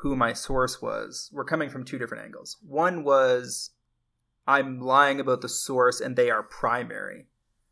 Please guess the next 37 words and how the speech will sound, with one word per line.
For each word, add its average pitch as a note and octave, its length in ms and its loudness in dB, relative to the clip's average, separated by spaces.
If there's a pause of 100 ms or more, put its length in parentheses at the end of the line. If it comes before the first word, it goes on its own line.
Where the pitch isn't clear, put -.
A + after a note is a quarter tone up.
(420)
because B2 360 -2
they A#2 160 -2
were A#2 480 0
looking C#3 300 -2
to A#2+ 60 -4
prove A#2 420 -6
that A#2+ 200 -6
we A#2+ 200 -10
were A#2+ 240 0
actually A#2+ 720 -2
the A#2+ 100 -10
people C3+ 300 -8
that B2 100 -8
were B2 100 -10
buying A#2+ 460 0
up, B2+ 240 -6
well, B2+ 140 -2
the - 180 -12
M C3 80 -2
G C3 120 -12
G C3 80 -12
Price A#2 240 -2
Pro A#2+ 120 -4
traders A#2 380 -6
were B2+ 100 -8
buying C#3 500 4
up B2 280 0
Pioneer B2 360 -2
cards A#2 300 -4
weeks B2+ 280 -8
in A2 80 -8
advance. - 360 -14 (920)
The D3+ 80 -2
good B3+ 180 4
news E3+ 320 2
is C3+ 500 4
that C3 640 6